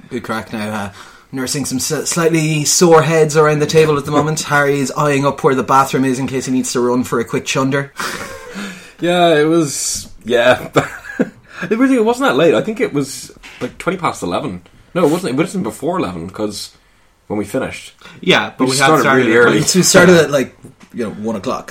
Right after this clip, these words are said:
Speaker 2: Well, you guys started at quarter past twelve, actually, so,
Speaker 1: Yeah.
Speaker 2: yeah.
Speaker 3: So
Speaker 1: It was good. We got to see, uh, sexy, just out of the shower, Harry,
Speaker 2: Ugh,
Speaker 1: uh,
Speaker 2: horrifying.
Speaker 1: glistening in the kitchen. <laughs>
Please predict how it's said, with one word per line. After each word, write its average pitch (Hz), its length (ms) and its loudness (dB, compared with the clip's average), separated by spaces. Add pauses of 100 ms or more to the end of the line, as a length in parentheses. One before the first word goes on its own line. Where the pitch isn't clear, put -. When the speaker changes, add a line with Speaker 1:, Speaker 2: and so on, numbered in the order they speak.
(120)
Speaker 2:
Well, 135 120 6
you 156 80 6
guys 165 160 6
started 147 200 2
at - 80 -12
quarter 127 120 4
past - 200 0
twelve, 120 260 4
actually, - 240 -4
so, 139 220 2
Speaker 1:
Yeah. 131 260 6
Speaker 2:
yeah. - 200 0
Speaker 3:
So - 180 -18
Speaker 1:
It - 160 -18
was - 100 -10
good. 143 160 -2
We 147 80 -2
got 156 140 0
to 156 80 -6
see, 147 240 -2
uh, 123 420 0
sexy, 135 600 -4
just 123 280 -6
out 123 100 -4
of 113 100 -8
the 110 80 -6
shower, 113 480 -4
Harry, 110 400 -4
Speaker 2:
Ugh, - 160 -6
Speaker 1:
uh, 107 300 -6
Speaker 2:
horrifying. 98 120 -6 (140)
Speaker 1:
glistening 127 460 0
in 123 160 -2
the 110 80 -4
kitchen. 117 420 -8 (240)
<laughs> 185 1200 4